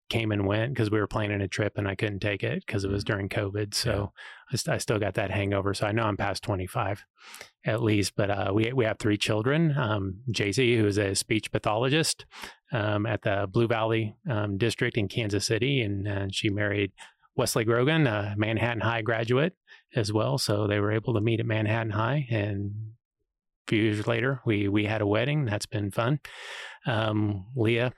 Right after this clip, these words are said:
Speaker 1: Leah is, I believe, nineteen years old, and she's working as a paraprofessional in the school district right now.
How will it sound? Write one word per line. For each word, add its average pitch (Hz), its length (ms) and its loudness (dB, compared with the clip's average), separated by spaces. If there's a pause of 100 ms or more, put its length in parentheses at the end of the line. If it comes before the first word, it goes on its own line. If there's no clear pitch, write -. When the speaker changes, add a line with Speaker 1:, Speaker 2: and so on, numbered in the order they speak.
(320)
Speaker 1:
Leah 117 520 0
is, 110 500 2
I 123 80 0
believe, 104 300 0
nineteen 131 580 0
years 135 260 -2
old, 147 320 2
and 104 380 2
she's 107 240 0
working 113 300 0
as 110 160 0
a 107 80 0
paraprofessional 120 880 -2
in 113 100 2
the 104 80 0
school 107 260 0
district 113 400 -2
right 120 200 -2
now. 131 260 2